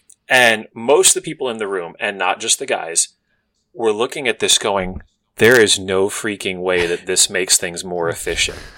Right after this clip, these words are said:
Speaker 2: Yeah.
Speaker 1: Right? A ten-minute meeting has now turned into a forty-minute meeting, because everybody's gonna be repeating everything back to each other.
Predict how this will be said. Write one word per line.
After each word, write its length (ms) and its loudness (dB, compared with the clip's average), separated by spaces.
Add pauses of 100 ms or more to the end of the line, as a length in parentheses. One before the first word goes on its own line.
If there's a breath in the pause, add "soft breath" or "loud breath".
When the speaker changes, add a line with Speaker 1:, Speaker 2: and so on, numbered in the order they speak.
(140)
Speaker 2:
Yeah. 120 -8 (120)
Speaker 1:
Right? 380 6
A 100 2
ten-minute 460 2
meeting 320 0
has 180 0
now 180 4
turned 280 -4
into 240 0
a 40 4
forty-minute 640 -2
meeting, 400 -10 (380 loud breath)
because 300 2
everybody's 300 2
gonna 120 -6
be 120 -4
repeating 460 -2
everything 400 -4
back 240 2
to 100 -10
each 160 -8
other. 240 -8